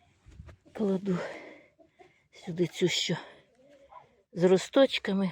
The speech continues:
а навколо покладу ці, ну, не знаю, з них щось буде, не буде. Це взагалі, здається, гнила. Але повикладаю, а там буде видно.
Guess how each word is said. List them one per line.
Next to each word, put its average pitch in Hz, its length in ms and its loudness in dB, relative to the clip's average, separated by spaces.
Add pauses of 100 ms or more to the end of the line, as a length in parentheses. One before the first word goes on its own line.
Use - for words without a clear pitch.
(100)
а 190 100 2
навколо 196 540 0 (880)
покладу 185 500 4
ці, 254 260 2
ну, 196 160 4
не 185 120 2
знаю, 151 320 0
з - 120 -6
них 156 160 -2
щось 175 200 -2
буде, 190 340 0
не 185 140 0
буде. 240 300 -10 (1300)
Це 196 240 -10 (160)
взагалі, 185 400 -8
здається, 208 460 -4
гнила. 202 560 -2 (960)
Але 180 160 -4 (280)
повикладаю, 202 760 2 (920)
а - 40 -14
там 190 220 0
буде 175 200 -2
видно. - 440 -6